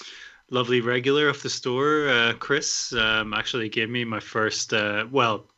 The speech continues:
second Spectre comic, so I'm going to try and collect the John Ostrander Spectre comic from the nineties. I think it's volume four of the Spectre. So the, 'cause, um,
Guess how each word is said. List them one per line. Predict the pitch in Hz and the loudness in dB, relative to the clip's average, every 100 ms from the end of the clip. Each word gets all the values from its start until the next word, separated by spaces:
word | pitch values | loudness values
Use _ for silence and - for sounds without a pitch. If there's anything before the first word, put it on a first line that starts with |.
| - - - - | -16 -14 -18 -8
second | - - 131 127 139 143 | 0 4 4 2 -2 -2
Spectre | 139 - 123 120 135 127 | -6 -4 -2 -2 -4 -6
comic, | 127 123 135 - | -6 -8 -8 -8
so | - 117 107 107 110 | -6 -4 -4 -4 -6
I'm | 113 113 | -6 -4
going | 113 113 | -2 -2
to | 110 | -2
try | - 110 104 | -2 0 0
and | 104 | -2
collect | - 113 104 - - | -4 -2 -2 -2 -4
the | 101 101 92 - | -2 -2 -6 -4
John | 113 104 107 101 107 | -2 0 0 -2 -4
Ostrander | 110 110 101 - 113 110 113 110 110 - | -2 0 0 2 2 2 2 2 -2 -4
Spectre | - - 104 - 113 | -2 2 0 2 0
comic | 107 113 113 110 | 0 -2 -2 -4
from | 120 104 | -4 -2
the | 104 | 0
nineties. | 107 104 110 107 - | -2 0 0 2 0
I | |
think | 117 | 0
it's | 110 | -2
volume | - 110 107 104 | 0 0 0 -2
four | - 104 107 107 - - - - - - _ - | -2 0 2 0 -6 -20 -18 -16 -18 -20 _ -6
of | - | -2
the | - | -2
Spectre. | - 107 - 120 110 | 2 0 2 2 2
So | - 120 110 110 - - - - - _ _ | 0 2 2 0 -6 -20 -20 -20 -20 _ _
the, | 120 113 107 | 0 2 2
'cause, | - 123 | 2 2
um, | 117 113 110 107 | 2 2 0 -4